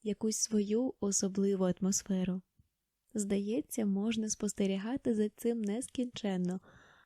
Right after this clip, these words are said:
але все частіше вздовж рейок з'являються будинки, все голоснішим у вагоні стає шум, і я розумію, що настав час спускатися.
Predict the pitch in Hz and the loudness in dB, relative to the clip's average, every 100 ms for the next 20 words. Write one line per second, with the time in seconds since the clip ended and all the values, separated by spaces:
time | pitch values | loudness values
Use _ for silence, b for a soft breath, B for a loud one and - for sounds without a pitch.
0 | _ - 220 214 277 294 - 254 - 220 | _ 2 2 4 0 0 2 2 2 -4
1 | - 220 277 - 226 208 208 202 208 220 | -2 -2 -2 0 -2 2 0 2 2 2
2 | 294 269 214 214 202 214 208 - 190 185 | 2 0 2 2 2 0 0 0 -2 2
3 | 185 233 285 269 233 233 b b b - | 2 2 2 2 0 0 b b b -2
4 | 240 240 247 233 - 269 311 240 202 190 | 4 4 4 2 2 0 2 4 4 4
5 | 190 220 214 196 - 190 196 - 240 294 | 2 2 2 0 2 2 0 -2 0 2
6 | 302 - 208 208 202 190 185 185 226 294 | 0 0 2 2 2 2 2 2 0 -2
7 | 277 - - 196 185 - 233 285 - 220 | -6 -6 -2 0 0 -2 -2 -2 -2 -2
8 | 202 214 - 185 - - 175 175 175 185 | -2 -2 0 0 0 0 0 0 -2 -4